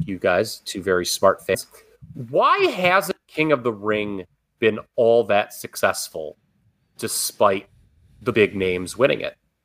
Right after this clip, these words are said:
like Bret and S-, Austin or Triple H or Angle? You know, it's just, to me, it, I mean, the fact it was abandoned as a pay-per-view concept and Vince McMahon said it sucked. Y-, I mean, that kinda, you know,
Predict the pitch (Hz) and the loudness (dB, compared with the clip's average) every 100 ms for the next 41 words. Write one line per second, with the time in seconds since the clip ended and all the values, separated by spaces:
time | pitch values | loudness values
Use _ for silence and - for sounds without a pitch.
0 | _ 101 90 - 95 82 87 101 82 - | _ -4 -4 -2 0 0 -6 -10 -16 -12
1 | - - 101 90 85 - 92 90 92 - | -12 -8 -4 -2 -2 -4 -6 -4 -6 -8
2 | - _ - - - 87 82 92 104 - | -14 _ -6 -4 0 0 0 0 -4 -10
3 | - - - 87 113 110 - _ _ _ | -8 -8 -6 -6 -6 -6 -8 _ _ _
4 | _ _ _ _ _ _ - 101 101 131 | _ _ _ _ _ _ -6 -2 -2 -4
5 | - - 151 - - - - 202 285 370 | -12 -4 -2 -4 -8 -20 -8 -4 -2 -2
6 | 202 165 147 143 143 - - - 160 247 | -2 -2 -2 -2 -4 -8 -20 -16 -6 -4
7 | 294 285 165 135 127 170 262 175 120 - | -2 -4 -6 -4 0 0 0 -4 -8 -4
8 | 147 170 123 165 233 135 117 135 - 139 | -4 -4 -6 -8 -4 -2 0 -2 -4 -6
9 | 104 - _ _ _ _ _ _ 120 139 | -8 -16 _ _ _ _ _ _ -4 -2
10 | 185 165 117 139 196 131 107 95 - - | -2 -4 -2 0 0 -2 -4 -6 -6 -2
11 | - - - - - - _ _ _ _ | 0 0 -2 -6 -16 -20 _ _ _ _
12 | _ - 135 - 139 147 147 220 - - | _ -18 -18 -18 -10 -4 -2 -2 -4 -6
13 | 185 285 185 131 123 135 127 127 | -2 0 2 0 -4 -6 -6 -6